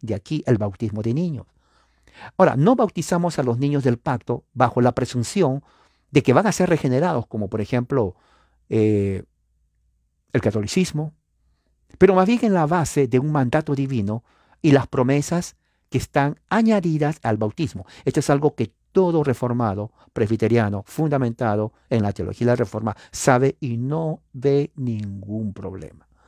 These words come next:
Para los amigos que están dentro del evangelicalismo norteamericano del siglo veinte, no lo sé, no, no, no llegan a entender. Porque todo lo ven anticatolicismo, antipapismo.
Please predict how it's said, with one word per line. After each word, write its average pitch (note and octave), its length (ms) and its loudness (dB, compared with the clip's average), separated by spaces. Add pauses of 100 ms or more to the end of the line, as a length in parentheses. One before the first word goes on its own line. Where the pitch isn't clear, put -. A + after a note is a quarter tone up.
(640)
Para D#3 180 6
los D#3 200 2
amigos G3 340 2
que C3 300 2 (240)
están C3+ 400 -2
dentro D3 420 0 (220)
del G#2+ 240 2
evangelicalismo A2 680 0
norteamericano G2+ 680 -2
del F#2+ 80 -6
siglo C#3+ 260 0
veinte, A#2+ 320 -2 (640)
no F3+ 140 0
lo G#3+ 80 -2
sé, - 220 -6
no, F3+ 200 -4
no, D3+ 720 -4
no D#3 180 2
llegan F#3 280 2
a A2 40 0
entender. F#2+ 520 -8 (1500)
Porque A#2+ 240 2
todo C#3 240 4
lo D#3+ 140 4
ven C3+ 260 2
anticatolicismo, G#2+ 1040 -4 (120)
antipapismo. A2+ 840 -6